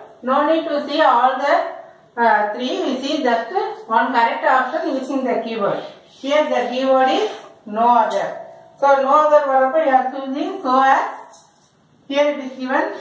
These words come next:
so as. So we make the Circle for that and taken right in the, uh, dash. Now here the keyword is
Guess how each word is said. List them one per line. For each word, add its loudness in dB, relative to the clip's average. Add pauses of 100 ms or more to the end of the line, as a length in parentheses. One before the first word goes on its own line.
(180)
so -2
as. 0 (180)
So 2
we -6
make -2
the 0 (680)
Circle -4
for 2
that 0
and 0
taken -2
right 2
in -8
the, 2 (420)
uh, -2 (320)
dash. 0 (560)
Now 2
here 2 (100)
the -4
keyword 0
is -2